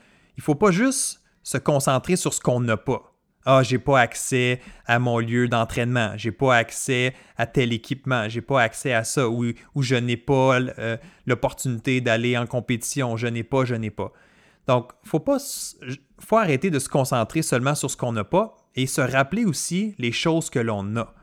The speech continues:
Et c'est pour ça l'exercice aujourd'hui que je te propose de gratitude, c'est de faire un effort, de s'ouvrir les yeux puis de regarder, de prendre un peu de recul, prendre un peu de recul sur la situation puis de regarder, « Hey, finalement, ça va pas si mal que ça.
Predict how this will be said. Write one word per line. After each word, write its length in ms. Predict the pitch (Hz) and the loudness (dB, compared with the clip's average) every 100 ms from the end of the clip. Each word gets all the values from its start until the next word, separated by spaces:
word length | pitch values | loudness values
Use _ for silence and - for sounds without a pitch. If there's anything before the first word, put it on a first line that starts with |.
| _ _ - - | _ _ -20 -8
Et 60 | 131 | -4
c'est 180 | - 127 | -2 -4
pour 360 | - 233 214 | -4 -4 -4
ça 180 | - 208 | 0 0
l'exercice 560 | 160 127 120 - 147 139 | 0 -2 -4 -2 -4 -2
aujourd'hui 360 | 117 110 120 | -2 -4 -4
que 100 | 135 | -6
je 80 | - | -4
te 80 | 110 | -4
propose 440 | - 107 135 143 | -4 -2 0 0
de 120 | 113 | -2
gratitude, 720 | 107 117 127 123 - - 113 - | -4 -4 -4 -4 -10 -8 -8 -6
c'est 180 | - | -6
de 140 | 120 117 | -4 -6
faire 360 | - 196 196 | -2 0 0
un 180 | 131 120 | 0 -2
effort, 640 | 147 143 113 104 190 220 _ _ _ _ _ _ - | -2 0 0 0 -2 -6 _ _ _ _ _ _ -8
de 140 | 113 | -4
s'ouvrir 420 | 110 180 151 175 | -2 0 0 2
les 320 | 208 139 117 113 | 2 2 0 2
yeux 200 | 143 185 | 2 2
puis 160 | 131 | -2
de 260 | 117 120 120 - | 0 2 0 -6
regarder, 520 | 117 143 185 147 123 | -2 0 2 2 0
de 100 | 165 | 0
prendre 240 | 127 220 233 | 0 0 0
un 60 | |
peu 160 | 135 165 | 2 2
de 80 | 139 | 2
recul, 440 | 120 110 160 220 - _ _ - | 0 -2 -4 -6 -10 _ _ -6
prendre 260 | 147 165 | -2 0
un 60 | 127 | 0
peu 160 | - | 0
de 80 | 135 | -2
recul 380 | 117 110 147 147 | -2 -2 -4 -6
sur 100 | 127 | -6
la 140 | 110 | -10
situation 520 | - - 120 104 175 196 | -10 -6 -4 -4 -4 -6
puis 140 | - | -4
de 80 | 123 | -4
regarder, « 540 | 120 123 123 160 202 _ _ _ _ _ _ - | -2 -2 0 -2 -2 _ _ _ _ _ _ -4
Hey, 120 | 220 | -4
finalement, 600 | - 135 113 127 185 107 - _ _ _ _ - | -2 -2 0 0 0 -2 -8 _ _ _ _ -2
ça 60 | |
va 100 | 143 | -2
pas 160 | 202 294 | 0 -2
si 200 | - 143 | -2 -2
mal 220 | 120 113 | -2 -2
que 120 | 113 | -4
ça. 180 | - - | -8 -10